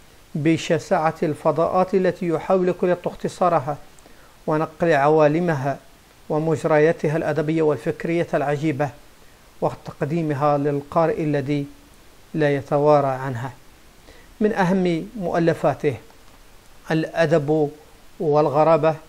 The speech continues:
دراسة بنيوية في الأدب العربي، ثم العين والإبرة، دراسة في ألف ليلة وليلة عام ألف وتسعمائة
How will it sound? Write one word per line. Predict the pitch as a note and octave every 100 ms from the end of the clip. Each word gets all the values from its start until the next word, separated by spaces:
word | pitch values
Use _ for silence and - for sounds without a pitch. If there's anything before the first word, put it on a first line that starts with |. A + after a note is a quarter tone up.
| - - - -
دراسة | C#3+ D3+ D3 - E3+ F3+
بنيوية | D#3+ C#3+ D#3+ D3 D3 E3+
في | E3 D#3 -
الأدب | D#3 E3 E3 D#3
العربي، | D3 C#3+ D3+ C#3 D3+ D3 - - - - - - - - -
ثم | B3 F3 E3+ -
العين | E3 C#3 D#3+ E3+
والإبرة، | D#3 D#3 E3 E3+ D3+ - - - - - D#3+
دراسة | E3 E3 D#3+ D#3+ F3 D#3+ C#3 - - - -
في | - F#3+ E3
ألف | E3+ -
ليلة | D3+ D#3 D#3 D3+
وليلة | D#3 D3 C#3+ D#3 D3+ C#3+ - - -
عام | - C#3 D#3 D#3+
ألف | - F#3 F3+
وتسعمائة | G3 F#3 E3+ D#3+ - D3+ - - E3+